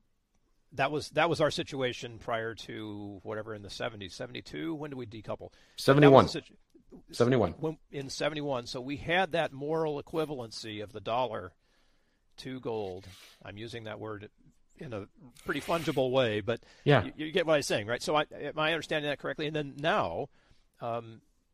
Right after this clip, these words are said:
Speaker 1: we don't have essentially a moral currency, using the same meaning of the word, um, aside from Bitcoin.
Speaker 2: Right. Okay. So now, uh, s-, we're going down an interesting trail.
Speaker 1: Mm-hmm.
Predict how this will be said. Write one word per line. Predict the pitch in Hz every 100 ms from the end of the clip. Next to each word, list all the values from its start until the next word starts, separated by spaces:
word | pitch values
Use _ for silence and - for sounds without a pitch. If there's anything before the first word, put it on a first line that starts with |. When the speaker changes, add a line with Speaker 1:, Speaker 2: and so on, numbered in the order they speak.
| _ -
Speaker 1:
we | 120 175
don't | 185
have | 135 185 156 104
essentially | - 110 - 104 101 107 - _
a | -
moral | 147 156 131 107
currency, | - 180 156 95 82 85 127 - _ _ _ _ _ _
using | - 110 127
the | 107
same | - 113 107
meaning | 110 104
of |
the | 92
word, | 120 139 104 _ _ _ _ _ -
um, | 139 117 - _
aside | - 196 175
from | 180
Bitcoin. | 220 - 69 - _ - - - -
Speaker 2:
Right. | 151 165 98 -
Okay. | 139 127
So | 92 131
now, | 127 139 135 127 120 - -
uh, | 120 113 107
s-, | - -
we're | 143
going | 160 143
down | 143
an | 123
interesting | 123 - 107 98
trail. | 131 107 85 - _ _
Speaker 1:
Mm-hmm. | 127